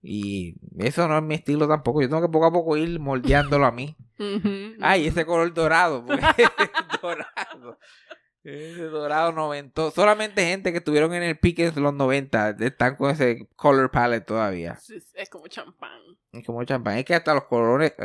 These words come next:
Speaker 1: son generacionales. La gente
Speaker 2: Sí,
Speaker 1: cree
Speaker 2: sí,
Speaker 1: que no,
Speaker 2: sí.
Speaker 1: pero eso es estéticamente bien noventoso.
Speaker 2: <laughs> Ya.
Speaker 1: Es que él cogió ese carro del color que cogió un Toyota Corolla en el noventa y tres
Speaker 2: Ujú.
Speaker 1: también.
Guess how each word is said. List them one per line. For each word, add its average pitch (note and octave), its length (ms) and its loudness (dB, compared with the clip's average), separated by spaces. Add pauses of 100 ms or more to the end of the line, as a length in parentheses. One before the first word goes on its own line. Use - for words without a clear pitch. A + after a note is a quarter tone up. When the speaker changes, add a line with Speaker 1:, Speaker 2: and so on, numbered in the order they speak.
(100)
Speaker 1:
son C3 180 -4
generacionales. B2+ 720 -2
La A#2+ 140 -2
gente A2+ 220 -2
Speaker 2:
Sí, D3 60 2
Speaker 1:
cree D#3+ 100 2
Speaker 2:
sí, E3+ 60 0
Speaker 1:
que E3 60 4
no, F3+ 100 0
Speaker 2:
sí. F#3+ 40 -4
Speaker 1:
pero C#3 160 4
eso F#3 220 2
es G#3+ 360 -4 (280)
estéticamente F3 1400 0
bien D#3+ 240 4
noventoso. D3 760 0
Speaker 2:
<laughs> - 40 -4 (1080)
Ya. F#3+ 220 2
Speaker 1:
Es A3+ 560 2
que E3 120 -2
él G3 340 -6
cogió F3 760 2 (320)
ese F#3+ 280 -4
carro G3+ 360 0
del D#3 180 -2
color F3 440 -2
que D#3 160 -8
cogió D#3+ 640 0
un D#3+ 160 -6
Toyota F3 400 0
Corolla E3 400 2
en C#3+ 60 -2
el C#3 100 -2
noventa C3 300 -8
y A2+ 60 -4
tres A#2+ 180 2
Speaker 2:
Ujú. B2+ 80 0
Speaker 1:
también. F#2+ 520 -2